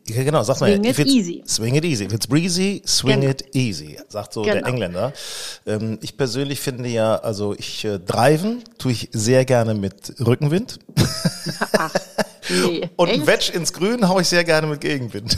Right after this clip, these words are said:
Speaker 1: <laughs> Da ist der Backspin stärker.
Speaker 2: Was? Ein Wedge ins Grün mit Gegenwind?
Speaker 1: Ja, klar.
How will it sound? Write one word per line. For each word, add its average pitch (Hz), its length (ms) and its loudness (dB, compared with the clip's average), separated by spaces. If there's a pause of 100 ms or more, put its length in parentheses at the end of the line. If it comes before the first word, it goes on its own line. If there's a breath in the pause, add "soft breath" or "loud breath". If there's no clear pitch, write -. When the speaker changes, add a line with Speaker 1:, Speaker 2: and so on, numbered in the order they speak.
Speaker 1:
<laughs> - 80 -16
Da 151 80 4
ist 147 200 0
der - 80 2
Backspin 127 460 0
stärker. 123 540 4
Speaker 2:
Was? - 160 0
Ein 190 220 -2
Wedge 240 340 0
ins 240 240 0
Grün 269 340 2
mit 233 220 0
Gegenwind? 214 560 -2 (140)
Speaker 1:
Ja, 117 120 0
klar. 196 480 0